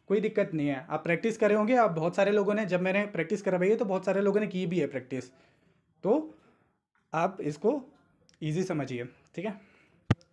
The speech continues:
चलो, इसके बाद एप्लीकेशन वर्ड, ये वहाँ पर गलत हो गया था, तो एप्लीकेशन का जो है इसमें सी आंसर आ जाएगा। एक वेब पॉइंट थ्री पॉइंट ज़ीरो है, उसमें भी एक एप्लीकेशन वर्ड किया है, वहाँ पर भी आपको सही देखने को मिलेगा।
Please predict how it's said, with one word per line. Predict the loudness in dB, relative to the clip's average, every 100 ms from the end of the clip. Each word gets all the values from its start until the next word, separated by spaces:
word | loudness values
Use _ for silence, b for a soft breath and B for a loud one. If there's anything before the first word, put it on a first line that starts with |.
| _ _ _ _ _ _
चलो, | -2 -2 -4 -12 _
इसके | -10 -2
बाद | 2 2
एप्लीकेशन | 2 0 0 -2 -2
वर्ड, | -2 -2
ये | -2 0
वहाँ | 2 2
पर | 2
गलत | 4 4 4
हो | 4
गया | 4
था, | 4 2
तो | 2
एप्लीकेशन | 2 2 0 0
का | -2
जो | 0
है | 0 0
इसमें | -2 -4 -6
सी | -2 -2
आंसर | 0 2
आ | 2
जाएगा। | 4 4 2 -2 B B B 0
एक | 2 4
वेब | 4 4 4 2 4
पॉइंट | 2 2
थ्री | -2 0
पॉइंट | 2 2
ज़ीरो | 4 4
है, | 6 2 0
उसमें | -12 -4 -2 2
भी | 2 2
एक | 2 2
एप्लीकेशन | 0 2 0 2 2
वर्ड | 2
किया | 2 4
है, | 4
वहाँ | 2
पर | 0 2
भी | 2
आपको | 2 0
सही | 0
देखने | 0 0 -2
को | -2
मिलेगा। | 0 2 0